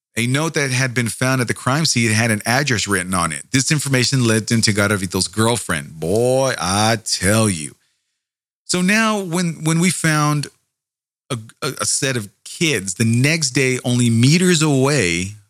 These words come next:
another child's naked body was found, all with the same exact signs of, of abuse and torture that Garavito has done to the other, how many other kids that, that he's murdered, he's tortured and murdered.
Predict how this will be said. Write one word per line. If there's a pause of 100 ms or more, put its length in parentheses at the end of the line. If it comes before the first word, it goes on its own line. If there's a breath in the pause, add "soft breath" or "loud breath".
(120)
another
child's
naked
body
was
found,
all
with
the
same
exact
signs (100)
of,
of
abuse
and
torture
that
Garavito
has
done
to
the
other, (680 soft breath)
how
many (120)
other
kids
that, (960)
that
he's
murdered,
he's
tortured
and
murdered.